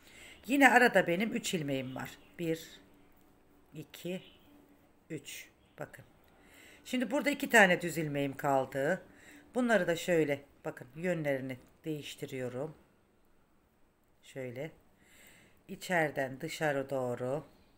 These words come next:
şöyle kestim. Bakın. Arttırdım. Burada bir düz ilmeğim var. Örüyorum.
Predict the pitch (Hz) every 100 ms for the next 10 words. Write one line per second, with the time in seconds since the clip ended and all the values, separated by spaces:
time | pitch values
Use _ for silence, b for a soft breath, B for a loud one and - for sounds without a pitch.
0 | b _ _ _ _ _ _ _ _ _
1 | _ - 165 147 160 151 - - - -
2 | _ _ _ _ - 143 - _ _ _
3 | _ _ _ _ _ _ b b b b
4 | b - - - 180 165 - - 151 131
5 | 156 196 185 B B B - 220 185 185
6 | 196 196 175 160 151 151 143 135 135 131
7 | 135 180 185 185 180 190